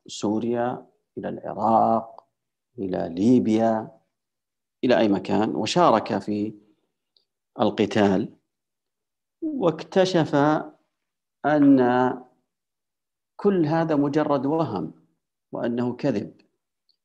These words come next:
وأنه خداع، وأنه خسر حياته ودينه وأهله لأجل دعاية كاذبة.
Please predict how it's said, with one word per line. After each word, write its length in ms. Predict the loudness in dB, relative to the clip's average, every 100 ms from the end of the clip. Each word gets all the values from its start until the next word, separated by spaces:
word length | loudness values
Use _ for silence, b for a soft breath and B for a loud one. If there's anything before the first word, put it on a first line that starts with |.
| _ -8
وأنه 440 | -4 -2 -2 -4
خداع، 600 | -4 -2 0 0 -4 -12 _ _ _ _ _ _ _ _ _
وأنه 760 | -8 -4 0 2 4 4 2 -2
خسر 680 | -4 -4 -2 0 2 0 0
حياته 760 | -4 -2 2 2 0 -4 -4 -4 -4 -4 -6 -14 _ _ _ _ _ _
ودينه 720 | -8 -6 -2 0 2 0 -4 -6 -6 -4 -6
وأهله 920 | -6 -4 -4 -4 -4 -4 -2 -4 -6 -8 _ _ _ _ _ _ _ -8
لأجل 760 | -4 0 2 2 2 2 0 -8 _ _ _ _ _ _ _ _ _ _ _ _ -14
دعاية 500 | -4 -2 2 2 0
كاذبة. 580 | -2 -8 -8 -8 -14